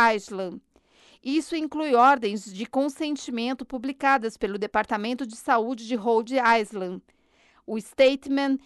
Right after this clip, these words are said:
of Deficiency and Plan of Correction, publicado pelo Rhode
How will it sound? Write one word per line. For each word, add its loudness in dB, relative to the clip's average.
of 6
Deficiency -4
and 0
Plan 0
of -2
Correction, 0
publicado 0
pelo -2
Rhode 2